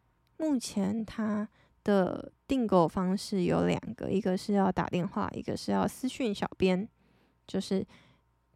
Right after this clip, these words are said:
我等一下会把他们的脸书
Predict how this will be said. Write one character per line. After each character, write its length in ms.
我 200
等 220
一 20
下 260
会 280
把 320
他 200
们 220
的 220
脸 200
书 320